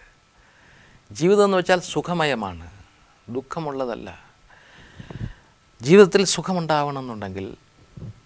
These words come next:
നമ്മൾ നമ്മുടെ വിചാരധാരയെ പരിവർത്തനപ്പെടുത്തേണ്ടതാണ്. അതാണ്. മറ്റുള്ളവരെ നോക്കി നമ്മൾ പ്രവർത്തിക്കാതിരിക്കുക. ഒരാൾ, ഏഹ്, ദേഷ്യപ്പെടുന്നു, നമ്മൾ ദേഷ്യപ്പെടുന്നു.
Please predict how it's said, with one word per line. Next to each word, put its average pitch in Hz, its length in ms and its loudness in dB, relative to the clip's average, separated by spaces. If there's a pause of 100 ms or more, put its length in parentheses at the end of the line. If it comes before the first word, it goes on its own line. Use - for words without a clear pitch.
(1160)
നമ്മൾ 127 500 -10 (1000)
നമ്മുടെ 113 560 -12 (760)
വിചാരധാരയെ 110 880 -6 (100)
പരിവർത്തനപ്പെടുത്തേണ്ടതാണ്. - 1300 -20
അതാണ്. - 680 -16
മറ്റുള്ളവരെ 139 760 -6 (440)
നോക്കി 107 340 -12
നമ്മൾ 95 420 -14 (300)
പ്രവർത്തിക്കാതിരിക്കുക. - 840 -20 (560)
ഒരാൾ, 120 500 0
ഏഹ്, - 1120 -18 (240)
ദേഷ്യപ്പെടുന്നു, 104 640 -8 (200)
നമ്മൾ 92 200 -14
ദേഷ്യപ്പെടുന്നു. - 580 -16